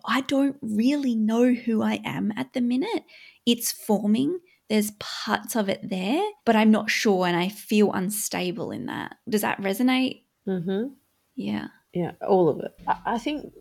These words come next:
Speaker 2: because we've been touching on this for the past two weeks as well. Like, there was literally a, a Voxer that I sent to you that I, I started whispering when I was talking about
Speaker 1: Mm.
Speaker 2: something,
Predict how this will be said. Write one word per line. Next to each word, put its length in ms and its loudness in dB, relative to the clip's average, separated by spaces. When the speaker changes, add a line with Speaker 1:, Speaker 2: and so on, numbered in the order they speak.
Speaker 2:
because 400 -2
we've 260 -2
been 220 -4
touching 400 -6
on 160 -4
this 180 -8
for 100 -14
the 180 -2
past 440 -10
two 240 -4
weeks 380 -4
as 100 -10
well. 460 -4
Like, 160 0
there 80 4
was 100 2
literally 520 0
a, 100 2
a 220 -2
Voxer 520 0
that 220 -10
I 80 0
sent 340 -2
to 80 -4
you 140 0
that 160 0
I, 220 0
I 80 2
started 500 0
whispering 1120 -2
when 160 0
I 100 2
was 160 -2
talking 420 0
about 180 -2
Speaker 1:
Mm. 40 -8
Speaker 2:
something, 480 -6